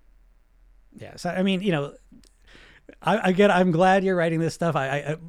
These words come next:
every, every comment makes me think more and more it's trolling. Um, but I want people to see this because, again, you're, people that are genuinely trying to lose weight,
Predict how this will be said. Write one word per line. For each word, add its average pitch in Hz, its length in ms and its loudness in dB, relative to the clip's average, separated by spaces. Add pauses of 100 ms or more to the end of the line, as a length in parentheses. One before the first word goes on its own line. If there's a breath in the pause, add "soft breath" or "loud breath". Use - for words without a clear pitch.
(100)
every, 185 220 0
every 180 220 0
comment 170 360 -2
makes 160 200 -4
me 156 80 -4
think 147 180 -4
more 147 140 -2
and 143 80 -2
more 143 120 -2
it's 131 100 -6
trolling. 156 540 -6 (360 loud breath)
Um, 117 520 -2
but 156 240 -2
I 156 200 -2
want 170 300 -4
people 165 220 -8
to 147 80 -2
see 185 220 -6
this 165 120 -4
because, 143 220 -8
again, 156 200 -4
you're, 143 360 -6 (560)
people 180 180 -4
that 180 140 2
are 135 40 -4
genuinely 156 440 0
trying 156 240 -4
to 151 60 -4
lose 131 240 -4
weight, 139 400 -8